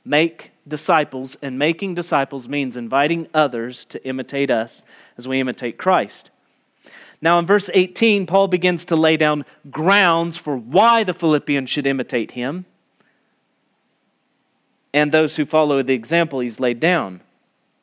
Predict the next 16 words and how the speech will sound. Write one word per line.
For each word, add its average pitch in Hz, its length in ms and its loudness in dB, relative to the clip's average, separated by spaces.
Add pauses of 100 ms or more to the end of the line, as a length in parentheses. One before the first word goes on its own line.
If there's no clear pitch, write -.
(1200)
And 120 80 -10
his 135 160 -4
reason 185 320 2
is 147 140 -4
this, 202 480 0 (480)
because 180 640 2 (140)
imitation 226 880 2 (440)
is, 180 680 2 (1500)
if 190 240 2
you 226 240 4
are 240 100 6
not 233 320 2
following 240 960 2 (420)
a 139 320 0 (200)
good 247 240 6
example, 165 840 0